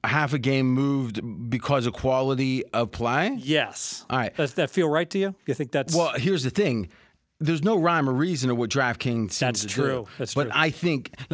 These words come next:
Speaker 1: I haven't, let me think about what it should be. So one game is two points, right? Okay,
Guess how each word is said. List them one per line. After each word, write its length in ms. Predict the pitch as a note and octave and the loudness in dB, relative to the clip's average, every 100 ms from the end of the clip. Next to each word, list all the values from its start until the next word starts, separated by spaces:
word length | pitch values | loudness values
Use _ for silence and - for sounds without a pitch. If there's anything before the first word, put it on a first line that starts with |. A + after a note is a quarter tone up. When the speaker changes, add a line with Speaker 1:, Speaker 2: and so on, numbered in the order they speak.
| D3+ | 0
Speaker 1:
I 100 | D#3+ | 2
haven't, 460 | E3 G3 E3 C3 - | 2 2 2 -2 -2
let 160 | E3+ | 0
me 80 | G3+ | 0
think 260 | F#3+ - E3 | 0 -2 0
about 260 | D3 D3 | 0 0
what 180 | C#3 C#3 | 2 0
it 40 | C3 | 2
should 280 | - C#3 | 0 0
be. 160 | G2+ G2+ | -2 -2
So 340 | F2 B2+ A#2+ - | 0 0 -2 -6
one 420 | - B2+ E3+ A3 | -4 0 2 2
game 640 | F#3+ D#3+ C#3+ C3+ C3 C3+ C#3 - _ - | 2 2 2 2 2 0 -4 -12 _ -2
is 260 | C3 A#2+ | 0 -2
two 460 | - - - F3 D3+ | -6 -4 0 2 0
points, 800 | - D#3 C3 A2 - - - - _ _ - | -2 -2 0 -2 -6 -10 -12 -12 _ _ -2
right? 460 | A#2 B2 D3 D3+ - | 0 2 2 -2 0
Okay, 420 | C3+ C3 A#2+ G2 | 0 2 -2 -2